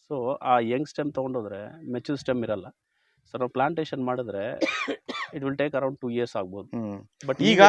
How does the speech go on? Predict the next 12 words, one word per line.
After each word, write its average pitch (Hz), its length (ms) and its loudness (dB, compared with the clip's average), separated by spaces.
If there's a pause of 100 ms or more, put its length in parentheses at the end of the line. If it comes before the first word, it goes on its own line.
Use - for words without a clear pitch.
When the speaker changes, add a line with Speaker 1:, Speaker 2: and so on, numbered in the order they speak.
(340)
Speaker 2:
ಏನ್ 190 280 6
ಮಾಡ್ತಾರೆ 196 320 4
ಸರ್, 156 200 4
ಆ, 143 640 -2 (380)
ಅವರು 156 340 4
ಪ್ಲಾಂಟೇಶನ್ 170 580 4
ಮಾಡಿರ್ತಾರ, 165 440 4 (580)
ಆ, 117 80 -4
ಡ್ರ್ಯಾಗನ್ 135 400 6
ಫ್ರ-, 135 340 2
ಸಸಿ 131 360 0
ತಂದು 135 500 4